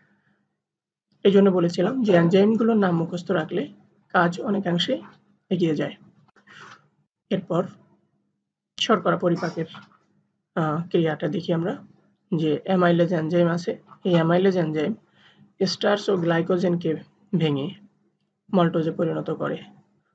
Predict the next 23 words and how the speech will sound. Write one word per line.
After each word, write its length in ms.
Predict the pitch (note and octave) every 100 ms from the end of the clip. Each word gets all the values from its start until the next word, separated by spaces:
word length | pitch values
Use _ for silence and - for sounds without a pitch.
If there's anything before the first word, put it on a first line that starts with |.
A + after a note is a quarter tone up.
| _ _
তো 140 | F3+ D#3
লক্ষ্য 280 | E3+ F3
করো, 180 | F#3 F#3+
এখানে 340 | F#3 G3+ G3 F3
স্টার্চ 480 | - F#3+ - - - - -
এবং 200 | F3 F3
গ্লাইকোজেন 580 | E3+ E3+ F3 D#3+ D#3+ A3 - - - - - -
দুটি 340 | F3 F3+ G#3+
হচ্ছে 380 | G3 F3 - C3 - - _ _ _ _ _ _ -
পলিস্যাকারাইড, 720 | F#3+ F3 F3 D#3+ D#3+ E3+ - -
অর্থাৎ 340 | F3 - D3+ C#3+ - - _ _ _ E3+
জটিল 380 | F3 F3 F#3+ A3 -
শর্করা। 600 | - F3 E3+ D3+ E3+ - - _ - -
এই 120 | E3+
জটিল 320 | F3 F3+ A3
শর্করাকে 720 | - F3+ F3 F3+ E3+ - F#3 A#3+ - - - _ -
ভেঙে 340 | E3+ E3 E3+ F3+
মল্টোজে 520 | F#3 E3 E3 F#3 F#3
পরিণত 400 | E3+ E3+ D#3+ F3+
করার 280 | F#3 D#3+ D#3+
কাজটা 360 | E3+ E3+ -
করে 280 | G3 F#3+ - - - _ _
অ্যামাইলেজ। 600 | F3 D#3 D3 C#3 - -